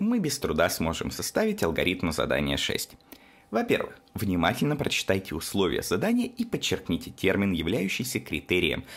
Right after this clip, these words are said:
относительно которого необходимо выделить соответствующие пункты. Этот термин — массовая культура. Во-вторых, если этого термина нет, его нужно вывести самостоятельно.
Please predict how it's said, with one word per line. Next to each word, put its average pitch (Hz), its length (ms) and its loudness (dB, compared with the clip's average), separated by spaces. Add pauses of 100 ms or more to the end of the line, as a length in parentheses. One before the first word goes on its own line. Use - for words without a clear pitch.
(100)
относительно 143 580 0
которого 104 440 2
необходимо 87 580 0
выделить 110 400 -2
соответствующие - 720 -4
пункты. - 400 -4 (400)
Этот - 300 -4
термин — 156 340 -2 (140)
массовая 107 400 2
культура. - 500 -4 (220)
Во-вторых, 151 500 0 (180)
если - 280 -4
этого - 260 -4
термина 95 360 0
нет, 208 300 0 (260)
его 220 240 2
нужно 117 300 0
вывести 98 320 0
самостоятельно. 82 840 -2